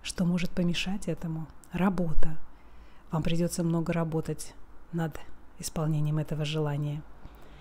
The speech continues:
Если это связано с вашим партнером, то вам придется находить какие-то общие точки прикосновения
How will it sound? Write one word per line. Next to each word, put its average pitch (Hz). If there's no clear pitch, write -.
Если 160
это 180
связано 151
с -
вашим 156
партнером, 170
то 170
вам 160
придется -
находить 160
какие-то 175
общие 175
точки 180
прикосновения 170